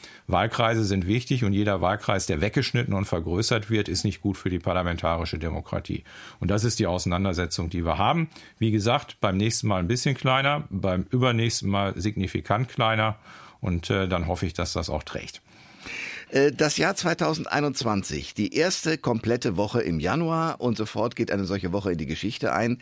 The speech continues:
Speaker 2: weil ein Mob, ein hysterischer,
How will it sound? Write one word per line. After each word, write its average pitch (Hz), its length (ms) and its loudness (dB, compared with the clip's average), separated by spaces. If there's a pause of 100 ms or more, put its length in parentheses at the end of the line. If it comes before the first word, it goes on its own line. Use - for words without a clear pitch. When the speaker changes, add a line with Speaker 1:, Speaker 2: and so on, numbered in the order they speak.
(460)
Speaker 2:
weil 101 420 2
ein 98 280 2
Mob, 123 300 0
ein 117 180 2
hysterischer, 117 920 2